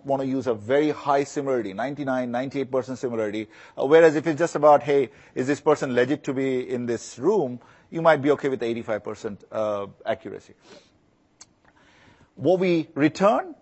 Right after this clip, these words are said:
to you is, uh, the identification of the reference face and its bounding box, and all the other faces that we have found in the target image, their bounding boxes, and the similarity score for,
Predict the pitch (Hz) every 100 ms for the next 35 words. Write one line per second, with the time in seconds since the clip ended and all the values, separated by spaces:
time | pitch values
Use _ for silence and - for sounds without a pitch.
0 | _ - 175 175 170 170 147 147 147 127
1 | - - 123 123 110 - 113 147 135 160
2 | 160 170 151 160 143 127 135 127 95 123
3 | 127 139 131 - 143 180 127 113 - 110
4 | 113 113 117 165 - - _ _ 120 123
5 | 123 120 - 135 175 165 151 147 156 151
6 | 143 127 131 131 120 127 123 123 131 113
7 | - 131 139 156 151 147 131 127 147 143
8 | 139 131 120 117 - 120 107 _ - _
9 | 123 120 120 - 113 113 - 156 151 156
10 | 143 135 - 127 120 - 113 113